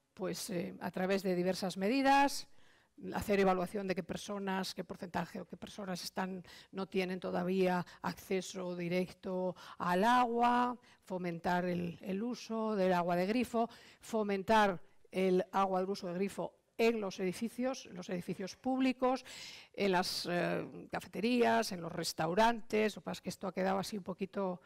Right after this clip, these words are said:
a ver, eh, si, como no, no está a lo mejor suficientemente, no se hace demasiada insistencia en ello, pero yo creo que esto,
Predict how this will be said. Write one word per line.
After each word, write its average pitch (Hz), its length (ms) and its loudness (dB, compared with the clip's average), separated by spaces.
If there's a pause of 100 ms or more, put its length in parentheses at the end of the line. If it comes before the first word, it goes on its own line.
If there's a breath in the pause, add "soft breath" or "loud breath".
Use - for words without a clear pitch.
(280 loud breath)
a 165 100 0
ver, 175 340 2
eh, 208 200 -2
si, 170 520 -6
como 175 280 -10 (160)
no, 202 260 -8 (580 loud breath)
no 196 120 0
está 208 500 4
a 196 40 -2
lo 196 60 -4
mejor 202 240 -4
suficientemente, 196 1120 0
no 220 140 -10
se - 80 -6
hace 226 220 2
demasiada 208 360 2
insistencia 208 580 -2
en 214 40 0
ello, 240 240 4
pero 170 140 -2
yo 180 120 -2
creo 208 220 -2
que 202 80 -2
esto, 196 380 -2